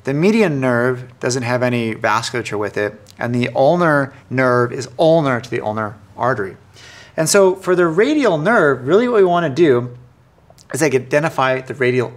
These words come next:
artery, which we're seeing here. It's kind of on the radial aspect of the, uh, forearm. And what you're seeing is this pulsatile structure in the middle,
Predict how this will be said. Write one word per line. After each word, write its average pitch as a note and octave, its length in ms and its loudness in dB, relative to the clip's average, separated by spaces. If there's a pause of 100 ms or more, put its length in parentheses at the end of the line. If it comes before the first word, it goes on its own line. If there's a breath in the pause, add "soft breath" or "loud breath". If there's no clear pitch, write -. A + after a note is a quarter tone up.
artery, B2+ 380 -4 (480 soft breath)
which G3 180 -2
we're F#3+ 80 2
seeing E3+ 380 0
here. A#2+ 420 -6 (1160 soft breath)
It's - 140 -8
kind D3+ 180 -2
of C3+ 80 -2
on B2+ 100 0
the G#2 120 -4
radial C#3 400 2
aspect C3+ 540 -2
of A#2+ 200 -4
the, A#2+ 240 -2
uh, G#2+ 160 0
forearm. B2 760 -2 (200)
And E3 80 -4
what F#3 80 -2
you're F#3 100 4
seeing A3+ 560 0
is B2+ 200 -4
this C3 120 -4
pulsatile G#3+ 580 -4
structure - 440 -4
in D3+ 60 -6
the C#3+ 60 -6
middle, B2 440 -2